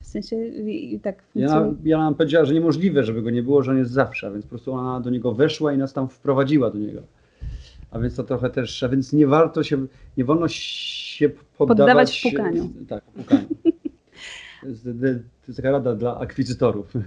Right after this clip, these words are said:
Speaker 1: Tak, ale, ale pan, i pan Stanisław nas bardzo ciepło przyjął. E, spędziliśmy z nim trochę czasu, opowiedział nam o swoim życiu. E,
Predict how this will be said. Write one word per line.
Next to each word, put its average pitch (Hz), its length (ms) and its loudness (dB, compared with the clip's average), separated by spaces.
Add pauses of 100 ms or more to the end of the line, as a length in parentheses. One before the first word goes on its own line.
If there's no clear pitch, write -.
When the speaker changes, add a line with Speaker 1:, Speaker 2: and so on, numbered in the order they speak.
(1040)
Speaker 1:
Tak, 196 200 -6
ale, 226 320 2
ale 240 180 2
pan, 269 320 4
i 233 100 -8
pan 285 180 6
Stanisław 277 460 6
nas 247 160 0
bardzo 247 280 2
ciepło 240 320 0
przyjął. 220 840 2 (420)
E, 208 260 0
spędziliśmy 226 580 2
z 202 60 -2
nim 202 500 2
trochę 202 300 0
czasu, 196 640 -2 (140)
opowiedział 202 400 2
nam 190 160 0
o 190 40 -2
swoim 196 320 -2
życiu. 185 440 -6 (680)
E, 196 480 4